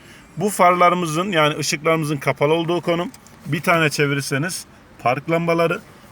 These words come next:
bir tane daha çevirirseniz kısa farlarımız yanar. Aracın uzun farını yakmak için yani uzağa gösteren ışığını yakmak için şunu kendinize iyice çekersiniz. Gösterge panelinde de mavi renkte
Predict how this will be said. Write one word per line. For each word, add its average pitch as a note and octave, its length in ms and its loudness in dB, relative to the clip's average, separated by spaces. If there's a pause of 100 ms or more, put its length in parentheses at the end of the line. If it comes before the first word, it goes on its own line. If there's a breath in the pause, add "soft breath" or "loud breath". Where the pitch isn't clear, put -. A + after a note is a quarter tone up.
bir G3+ 140 -4
tane E3 340 2
daha C#3 200 2
çevirirseniz A#2 840 -6 (560)
kısa G3 240 0
farlarımız A#2+ 640 0
yanar. D2+ 300 -12 (1080 loud breath)
Aracın F#3+ 460 0
uzun G3 220 -2
farını F#3 320 2
yakmak E3+ 340 0
için B2+ 180 -4
yani D3 220 2
uzağa D3 260 0
gösteren E3+ 440 -4
ışığını D3+ 280 -2
yakmak C#3+ 340 0
için - 160 -4
şunu F#3 280 -4
kendinize E3 500 0
iyice E3 360 -4
çekersiniz. F3+ 640 -4
Gösterge E3 440 0
panelinde D3 440 0
de D#3 60 0
mavi D3 420 2
renkte D3 340 -2